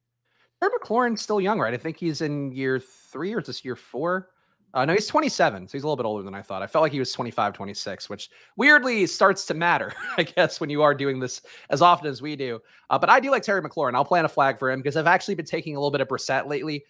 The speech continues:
um, just 'cause you get him for free in drafts, and I think he's gonna end up starting for Washington, at least for the start of the year. So, I don't know, but I, I like McLaurin. I'll, I'll plant that flag. Herbert falls. You wanna take him?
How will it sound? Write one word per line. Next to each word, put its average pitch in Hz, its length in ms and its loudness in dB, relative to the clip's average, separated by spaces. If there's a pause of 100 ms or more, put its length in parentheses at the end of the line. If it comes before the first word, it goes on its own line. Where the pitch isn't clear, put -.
(200)
um, 120 240 0
just 139 160 -8
'cause 147 100 -6
you 135 80 -6
get 135 140 0
him 127 80 -2
for 123 140 -6
free 135 280 -4
in 139 100 -4
drafts, 135 380 2
and 131 80 -6
I 120 60 -4
think 151 260 -12
he's 156 140 -6
gonna 156 160 -4
end 151 140 -2
up 147 100 -4
starting 156 340 -2
for 156 120 -4
Washington, 143 360 4
at 120 60 -8
least 127 200 -8
for 123 60 -8
the 107 60 -8
start 127 260 -2
of 135 40 -4
the 135 80 -4
year. 135 240 -2 (320)
So, 107 340 -4 (100)
I 139 80 -2
don't 131 120 0
know, 107 120 -4
but 113 140 -4
I, 131 60 0
I 147 120 2
like 160 140 2
McLaurin. 110 380 -8
I'll, 101 120 -2
I'll 101 60 -6
plant 117 220 -6
that 98 160 -8
flag. 101 240 -6 (320)
Herbert 214 320 8
falls. 170 440 2
You 131 60 -10
wanna 117 100 -8
take 139 140 -2
him? 143 160 -8